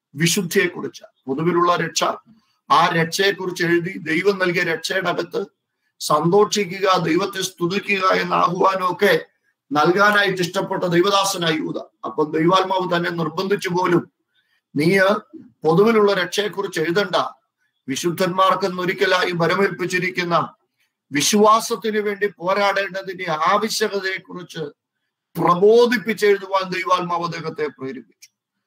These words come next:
അതുകൊണ്ട് തന്നെ യൂദ അപ്പോസ്തലൻ എഴുതിയിരിക്കുന്നത് മുഴുവൻ വിശുദ്ധിയെക്കുറിച്ചാണ്.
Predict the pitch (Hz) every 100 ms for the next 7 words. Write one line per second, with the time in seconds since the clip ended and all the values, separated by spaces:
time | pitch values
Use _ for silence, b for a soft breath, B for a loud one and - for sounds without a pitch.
0 | _ _ 214 269 277 240 220 220 202 208
1 | 220 165 185 170 185 180 175 190 190 170
2 | 175 175 160 156 160 143 - _ _ _
3 | _ 139 165 165 202 170 175 - - -
4 | -